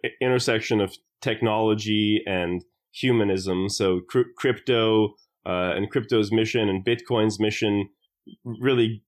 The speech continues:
strikes deep at the heart of w-, w-, what it is to be humans and to have a society and how we wanna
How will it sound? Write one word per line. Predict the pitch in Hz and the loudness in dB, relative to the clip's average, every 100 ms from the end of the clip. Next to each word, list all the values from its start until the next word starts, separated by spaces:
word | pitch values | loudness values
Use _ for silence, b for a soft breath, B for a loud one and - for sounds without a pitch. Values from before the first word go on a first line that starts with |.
| _ - | _ -12
strikes | - 127 110 | -2 -2 -2
deep | 107 127 127 | -2 -2 0
at | 107 | -4
the | 104 | -4
heart | 107 117 104 | -2 0 0
of | 98 | -2
w-, | 101 98 | -6 -6
w-, | 107 107 - | -8 -8 -4
what | 104 113 | 0 2
it | 110 113 | 2 2
is | 110 - | 2 0
to | 98 | -4
be | 98 | -4
humans | 101 139 127 113 113 104 | 0 2 4 4 4 2
and | 98 98 | -2 -4
to | 95 | -4
have | 107 98 | -2 -4
a | |
society | - - 139 123 123 117 113 107 | -6 -6 0 2 2 2 4 4
and | 101 90 b b _ | 2 0 b b _
how | 107 | 0
we | 101 | 0
wanna | 95 92 87 | 0 0 -2